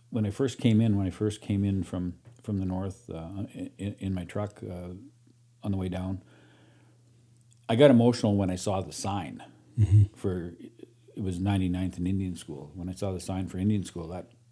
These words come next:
Speaker 1: you know, gave me a little twinge and, and stuff. But, you know, my goal was for the year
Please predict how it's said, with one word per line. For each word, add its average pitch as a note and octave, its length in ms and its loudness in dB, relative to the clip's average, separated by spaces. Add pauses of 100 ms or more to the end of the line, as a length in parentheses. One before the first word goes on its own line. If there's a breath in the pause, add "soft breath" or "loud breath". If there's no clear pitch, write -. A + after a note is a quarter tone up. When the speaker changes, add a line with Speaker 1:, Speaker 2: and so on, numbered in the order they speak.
Speaker 1:
you F#2 80 -8
know, F2 80 -8
gave E2+ 200 -8
me F2+ 100 -4
a - 40 -8
little E2+ 300 -10
twinge F#2 420 -6
and, F2 160 -8 (380 soft breath)
and F#2 120 -2
stuff. F#2+ 280 -4
But, F#2 160 -4 (420 loud breath)
you - 80 -2
know, A#2+ 80 8
my A2+ 140 6
goal C3 320 8
was A2 440 4 (460)
for G#2+ 220 2
the G2+ 100 0
year G#2 440 4